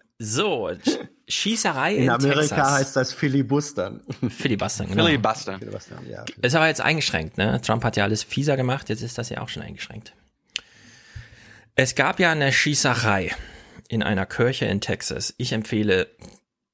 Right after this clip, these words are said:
Speaker 1: das einfach mal bei Google Maps sich anzugucken, wie das da aussieht. Und man hat doch ein recht schnell ein Gefühl der Bedrückung irgendwie, der Enge,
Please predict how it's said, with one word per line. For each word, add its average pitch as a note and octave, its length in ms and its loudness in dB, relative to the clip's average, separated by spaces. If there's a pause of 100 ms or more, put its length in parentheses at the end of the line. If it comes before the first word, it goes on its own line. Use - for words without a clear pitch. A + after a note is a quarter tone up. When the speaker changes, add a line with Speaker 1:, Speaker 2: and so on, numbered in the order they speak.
(200)
Speaker 1:
das A2+ 160 0
einfach A#2 200 2
mal G#2 140 2
bei G2 160 0
Google G2+ 280 0
Maps F#2+ 260 0
sich G#2 180 -2
anzugucken, G#2 420 -2
wie G2+ 60 2
das G2+ 140 0
da - 140 0
aussieht. G2 520 0
Und G2 720 2
man G#2 220 0
hat - 280 -2
doch G2+ 200 0
ein G#2 240 -2 (180)
recht A2+ 240 -4
schnell G2+ 300 0
ein G2+ 80 0
Gefühl A2+ 480 0 (120)
der G2 120 4
Bedrückung - 720 -4
irgendwie, E2+ 440 -10 (420)
der - 160 2
Enge, G#2 340 2